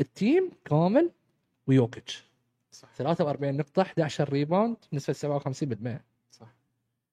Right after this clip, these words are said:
Speaker 1: جيم، آه، فايف. يا يعقوب.
Speaker 2: شوف،
Speaker 1: شنو؟
Speaker 2: أنا ما بروح على جيم فايف كثر ما بروح أقول لك إن، آه، أنت مان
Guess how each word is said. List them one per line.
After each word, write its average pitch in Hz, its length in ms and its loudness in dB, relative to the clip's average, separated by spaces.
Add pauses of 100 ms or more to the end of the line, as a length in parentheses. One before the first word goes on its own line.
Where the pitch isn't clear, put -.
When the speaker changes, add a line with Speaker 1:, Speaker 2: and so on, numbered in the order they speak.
(460)
Speaker 1:
جيم، 180 420 8
آه، 175 320 8
فايف. - 680 4 (360)
يا 151 140 4 (760)
يعقوب. 139 440 -2 (280)
Speaker 2:
شوف، - 220 -4
Speaker 1:
شنو؟ 175 120 4
Speaker 2:
أنا 127 100 -2
ما 151 140 2
بروح 202 200 2
على 165 120 0
جيم 156 160 0
فايف 180 240 0
كثر 151 160 -4
ما 143 80 0
بروح 151 280 0
أقول 135 180 -2
لك 139 160 -4
إن، 123 360 -4 (480)
آه، 113 380 -4 (100)
أنت 180 280 -2
مان 170 200 -4